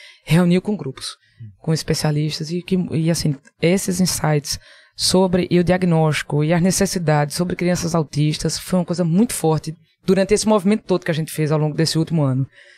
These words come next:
né? E a gente, Priscila, Carol estão aqui e a gente discutiu muito profundamente, muito, assim, tem muito por fazer, mas eu tô animada porque é possível fazer.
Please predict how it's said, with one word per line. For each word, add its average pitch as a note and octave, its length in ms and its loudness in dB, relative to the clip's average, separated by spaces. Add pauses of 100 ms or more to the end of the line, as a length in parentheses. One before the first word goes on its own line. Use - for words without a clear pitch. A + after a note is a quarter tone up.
(260)
né? F3 380 2
E F3+ 140 4
a F3 60 4
gente, E3+ 440 0 (160)
Priscila, E3 520 -2
Carol D3 280 0
estão D3+ 180 -2
aqui D3+ 380 -2
e D#3 60 0
a D3+ 40 -2
gente D3+ 260 -6
discutiu D#3 440 -4
muito D#3+ 200 0
profundamente, F#3 580 -2
muito, D#3+ 340 0 (560)
assim, E3 200 -2
tem G#3 120 2
muito G#3 160 -2
por G#3+ 100 -8
fazer, D#3 420 -2
mas C#3+ 160 -2
eu D#3+ 80 -4
tô F3 80 0
animada E3 400 0
porque F3+ 540 -2
é - 60 -4
possível D3+ 340 -2
fazer. - 260 -8